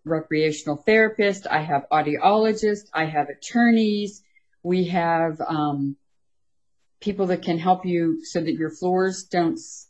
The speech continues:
s-, you know, do, do the slip and fall thing. They'll fix it, Dara and her group. Dara, and it, it's just amazing the different people, I mean, that we have in this group. And I have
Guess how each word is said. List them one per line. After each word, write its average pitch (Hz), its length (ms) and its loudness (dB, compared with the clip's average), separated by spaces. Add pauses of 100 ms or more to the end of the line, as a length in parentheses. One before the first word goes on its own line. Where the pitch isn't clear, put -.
s-, - 260 -20
you 190 120 2
know, 170 120 4
do, 180 320 0 (300)
do 180 160 0
the 165 80 -4
slip 190 260 -4
and 180 140 -4
fall 185 300 6
thing. 180 200 0
They'll 156 140 2
fix 175 380 -6
it, 175 160 -2
Dara 180 500 4 (340)
and 165 140 2
her 175 220 2
group. 180 260 -4
Dara, 165 220 -2 (580)
and 170 380 0 (180)
it, 202 80 6 (140)
it's 247 240 -2
just 254 180 -2
amazing 202 540 2
the 165 100 -2
different 190 380 -4
people, 214 440 -2
I 165 200 2
mean, 165 320 0
that 165 180 0
we 185 300 -2
have 175 300 0
in 180 200 -2
this 165 220 -4
group. 165 500 0 (760)
And 170 400 4
I 180 120 2
have 185 300 4